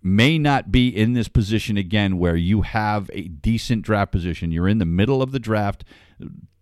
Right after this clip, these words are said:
you know, and you have a chance maybe to move up a little bit, but you're in the middle of the draft and you have a chance to get one of these five guys.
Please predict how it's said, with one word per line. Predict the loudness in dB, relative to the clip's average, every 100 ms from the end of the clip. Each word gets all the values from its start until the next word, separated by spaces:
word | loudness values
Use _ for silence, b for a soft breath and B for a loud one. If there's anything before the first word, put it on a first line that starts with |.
| _
you | -2 0
know, | 2 0
and | 2
you | 4 2
have | 2
a |
chance | -2 -2 0
maybe | 0 2
to | 2
move | 2 2 2
up | 2 0
a |
little | -2
bit, | 0 0
but | 2
you're | 4
in | 4
the |
middle | 4 4 4
of | 0
the | 0
draft | 0 0 0
and | 2
you | 2
have | 0
a |
chance | -4 -4 -4
to | -2
get | 0 0
one | 0
of | 0
these | -4
five | -2 -2 0
guys. | 0 0 -2 -6